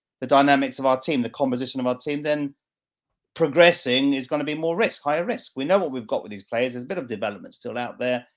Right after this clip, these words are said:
Improve the coaching, uh, within the team, and then we, we, we'll see him push on. But at twenty-five years of old, twenty-five years of age, he's got plenty of light years ahead of him. So secure him long term, and let's build around him and many other players in the team.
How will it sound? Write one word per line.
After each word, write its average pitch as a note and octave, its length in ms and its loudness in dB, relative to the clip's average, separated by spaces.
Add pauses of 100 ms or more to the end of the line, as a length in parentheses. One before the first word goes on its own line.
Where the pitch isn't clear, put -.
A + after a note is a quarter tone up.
(280)
Improve C#3+ 360 0
the - 80 -6
coaching, A#2+ 680 -4 (460)
uh, A2+ 60 -4
within G#2+ 260 -6
the F#2+ 60 -8
team, C#3+ 280 -4
and D3+ 80 -8
then D3+ 180 -6
we, D#3+ 160 -8
we, D3+ 200 -8
we'll D3 220 -6
see D#3+ 240 -6
him D#3+ 140 -8
push - 200 -8
on. C#3 240 2
But A#2 240 -4 (280)
at B2 80 -6
twenty-five D#3 540 4
years C3+ 140 0
of C#3+ 80 -2
old, A#2 240 4 (360)
twenty-five C#3+ 380 -2
years B2+ 160 -4
of B2+ 80 -2
age, A2 180 2
he's A#2 120 -8
got - 220 -6
plenty B2 240 0
of A2 80 -6
light A#2+ 220 0
years A2 180 -6
ahead G#2+ 220 -4
of G2 80 -8
him. G2+ 120 -10
So A2 220 -4
secure F3+ 420 -2
him C3 100 2
long A#2 220 4
term, A2+ 440 -2 (420)
and A#2 100 -4
let's B2 160 0
build A#2+ 240 0
around A2+ 320 0
him A2+ 180 -6
and A2 80 -6
many A2 180 -4
other G#2+ 160 -4
players G#2 280 -8
in G#2 60 -12
the G#2 80 -16
team. G#2 380 -12